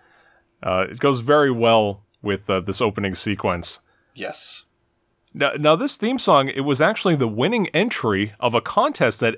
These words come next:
Speaker 1: N B C held through B M I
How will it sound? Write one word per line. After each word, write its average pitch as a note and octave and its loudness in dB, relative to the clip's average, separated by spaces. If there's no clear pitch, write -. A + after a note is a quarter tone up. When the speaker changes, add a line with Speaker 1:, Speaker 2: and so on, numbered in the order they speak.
Speaker 1:
N F#3 0
B F#3 -2
C F#3 -2
held F3 2
through B2 -4
B B2+ 0
M C#3+ 2
I A#2+ 2